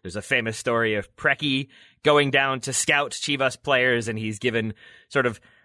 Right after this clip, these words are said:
a couple different tiers of player that he can choose from. He sees one guy who's, uh, like, seems like he's pretty skillful, seems like he can score some goals, points to him and says, "I wanna sign that guy."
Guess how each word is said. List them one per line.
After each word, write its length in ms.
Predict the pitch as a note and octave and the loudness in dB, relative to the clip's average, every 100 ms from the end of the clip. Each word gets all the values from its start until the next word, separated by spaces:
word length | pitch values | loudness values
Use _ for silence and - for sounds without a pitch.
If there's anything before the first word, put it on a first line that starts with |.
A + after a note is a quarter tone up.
| - | -4
a 120 | C#3+ | -2
couple 240 | - F3+ | 0 0
different 260 | D#3 D3+ - | -2 -2 -4
tiers 380 | - G#3+ F#3+ F3 | 0 4 4 4
of 100 | E3 | -2
player 320 | F3 F3 E3+ | 2 4 4
that 100 | D3 | 2
he 140 | D#3 | -4
can 140 | D3 D3 | -6 -6
choose 340 | - E3+ E3 | -4 -4 -4
from. 380 | - D#3+ D#3+ D3 | 0 4 4 2
He 160 | C#3+ C3+ | -4 -6
sees 260 | C3+ A#2+ | -6 -4
one 260 | C3+ C#3 C3+ | 0 2 2
guy 360 | C3 B2+ B2 | 2 4 2
who's, 520 | A#2 A#2+ A2+ G#2 G#2+ - - - - | 0 0 0 -2 -6 -10 -18 -10 0
uh, 280 | A2+ G#2+ - | 2 2 0
like, 180 | D#3 D3+ | -2 -2
seems 320 | - A#3 A3 | 0 2 4
like 140 | G#3+ F3 | 2 0
he's 160 | G#3 | -2
pretty 240 | - F#3+ F#3 | 0 0 0
skillful, 400 | - G3+ F3 E3+ | 2 2 0 -4
seems 200 | F3+ E3 | -4 -4
like 120 | D#3 | -4
he 120 | E3 | -6
can 140 | D3+ D3 | -8 -6
score 220 | D#3 D3 | -2 -2
some 160 | C#3 | -2
goals, 400 | C3 C#3 C#3 C3+ | 0 2 2 0
points 300 | - D3 - | -2 -6 -4
to 40 | C#3 | -6
him 140 | C3+ | -4
and 60 | A#2+ | -4
says, 140 | B2+ | -2
"I 60 | B2+ | 0
wanna 160 | B2+ | 0
sign 220 | A2+ B2+ A2+ | 0 0 2
that 240 | A#2 - | 0 0
guy." 420 | A#2+ A2+ A2 A2 | 2 2 0 -2